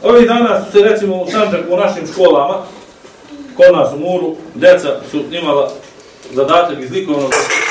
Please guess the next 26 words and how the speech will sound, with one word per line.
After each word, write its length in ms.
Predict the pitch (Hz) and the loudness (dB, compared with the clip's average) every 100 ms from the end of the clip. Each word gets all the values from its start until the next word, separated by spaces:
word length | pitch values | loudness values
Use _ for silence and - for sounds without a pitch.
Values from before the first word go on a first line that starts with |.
| - 151 | -6 -8
da 100 | 151 | -4
crtaju, 480 | 220 202 185 185 180 - - - - - - | -6 2 2 2 0 -10 -18 -20 -18 -14 0
da 160 | - 180 | 2 4
crtaju 400 | 254 247 214 214 | 4 2 0 2
ikone. 360 | 247 247 - - - - - - - - - - - - - - - - - - - - - - | 0 0 -4 -6 -14 -20 -20 -20 -20 -20 -20 -20 -20 -20 -20 -20 -20 -20 -20 -20 -20 -20 -20 -10
Ikone 380 | 202 233 208 190 | -6 2 2 2
Svete 340 | 190 226 240 220 - | 0 -2 0 -2 0
Save 300 | 214 214 190 | 0 0 -2
i 40 | |
određeni 560 | 180 202 185 165 165 151 | -2 -2 -4 -6 -8 -6
sveta. 320 | 165 - - - - - - - - - - - | -4 -4 -6 -12 -14 -20 -20 -20 -20 -20 -18 0
To 120 | 175 | 2
bi 60 | 175 | 2
to 140 | 175 170 | 0 -2
naša 260 | 170 147 | -4 -6
djeca 260 | 165 160 135 | -8 -6 -8
bošnjačka 440 | 135 147 135 117 | -8 -4 -4 -4
radila. 280 | 110 - - - - - - | -4 -4 -8 -20 -20 -20 -14
To 360 | 147 185 180 175 - - - 120 | 0 4 4 4 -12 -20 -16 -12
neka 200 | 123 135 | -4 0
rade 260 | - 139 | 0 -2
oni 240 | 151 156 123 | -4 -6 -8
koji 160 | 131 127 | -8 -6
to 140 | 135 | -6
vjeruju. 360 | 127 117 87 87 | -6 -8 -10 -12
Mi, 220 | 104 | -10